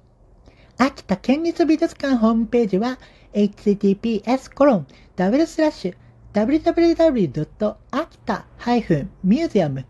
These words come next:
ハイフンオブハイフンアートドットジェーピーです。秋田市文化創造館ホームページは、エイチティーティーピーエスコロンダブルスラッシュ秋田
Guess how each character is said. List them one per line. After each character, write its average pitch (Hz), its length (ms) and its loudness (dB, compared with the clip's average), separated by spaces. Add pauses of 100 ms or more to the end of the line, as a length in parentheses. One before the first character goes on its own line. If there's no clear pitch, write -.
(160)
ハ 247 180 -4
イ 233 60 0
フ 147 200 -4
ン 220 100 -12 (160)
オ 202 140 2
ブ 247 260 0 (200)
ハ 262 160 -6
イ 254 80 0
フ 151 180 -4
ン 131 120 -10 (180)
ア 269 160 2
ー 240 60 -2
ト - 240 -8 (180)
ド 165 160 0
ッ - 20 -4
ト 214 320 -4 (140)
ジ 190 120 0
ェ 190 40 2
ー 190 60 -2
ピ 160 260 -2 (160)
ー - 20 -10
で 160 140 0
す。 - 200 -14 (480)
秋 208 260 -4
田 - 120 -20
市 - 160 -4
文 240 260 2
化 - 140 -6
創 320 240 2
造 311 200 2
館 175 280 -4
ホ 220 180 -2
ー - 40 2
ム 220 120 2
ペ 226 140 -2
ー 196 60 0
ジ 175 100 -4
は、 226 220 -2 (360)
エ 214 120 0
イ 220 40 -2
チ - 140 -18
テ 214 120 0
ィ 208 60 -2
ー - 20 -18
テ 214 80 -2
ィ 208 40 0
ー 208 60 -4
ピ 226 160 -4
ー - 120 -6
エ 254 60 2
ス - 140 -8
コ 247 160 -2
ロ 247 100 2
ン 151 100 -4 (300)
ダ 175 100 -2
ブ 208 60 0
ル 302 100 -2
ス 311 120 -4
ラ 311 80 4
ッ - 20 2
シ 269 280 -4
ュ 254 80 -4 (420)
秋 311 260 -6
田 - 300 -6